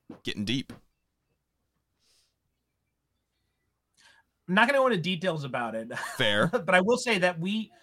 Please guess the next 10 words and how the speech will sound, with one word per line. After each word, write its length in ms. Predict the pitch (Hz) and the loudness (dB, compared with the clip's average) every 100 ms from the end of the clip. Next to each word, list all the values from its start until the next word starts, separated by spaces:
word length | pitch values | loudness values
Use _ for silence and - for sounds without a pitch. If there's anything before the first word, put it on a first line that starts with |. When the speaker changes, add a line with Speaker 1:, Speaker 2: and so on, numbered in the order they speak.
| - - _ _ _ _ _ _ _ - 139 | -20 -20 _ _ _ _ _ _ _ -10 -2
Speaker 2:
we 120 | 240 | 0
don't 200 | 370 233 | 0 -4
fight 260 | 196 202 156 | -4 -4 -4
that 140 | 127 | -4
often. 300 | 113 - - _ | -4 -8 -18 _
Like, 200 | 135 123 - 131 | -8 -8 -12 -14
we're 180 | 131 175 | -6 -4
both 360 | 160 165 156 - | 0 0 -2 -8
very, 680 | 131 139 147 156 156 151 147 | -10 -4 -2 0 -2 -4 -4
um, 560 | 135 127 120 117 107 | -2 -2 -4 -6 -10